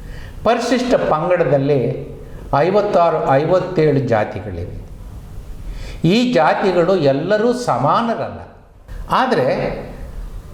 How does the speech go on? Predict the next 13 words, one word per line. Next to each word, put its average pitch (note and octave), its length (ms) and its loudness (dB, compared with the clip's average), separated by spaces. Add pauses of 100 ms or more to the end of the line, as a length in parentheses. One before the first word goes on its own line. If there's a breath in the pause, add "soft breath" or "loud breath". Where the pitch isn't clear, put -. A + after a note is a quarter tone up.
(400)
ಪರಿಶಿಷ್ಟ B3+ 500 2
ಜಾತಿನಲ್ಲಿರ್ತಕ್ಕಂಥ F3 1400 2
ಬಲಿಷ್ಠರು C#3 1080 0 (640 loud breath)
ಕಳೆದ A#3 380 2
ಎಪ್ಪತ್ತೈದು D#3+ 760 2
ವರ್ಷಗಳಲ್ಲಿ A2+ 960 -2 (720 loud breath)
ಪರಿಶಿಷ್ಟ B3 500 2
ಜಾತಿಗೆ F3+ 600 2
ಮೀಸಲಾತಿಯನ್ನು G#3 1300 0
ಅವರು B3 300 2
ಹೆಚ್ಚು A3+ 520 0 (800 loud breath)
ಲಾಭ C#3+ 280 4
ಪಡೆದಿದ್ದಾರೆ. G#2+ 800 -2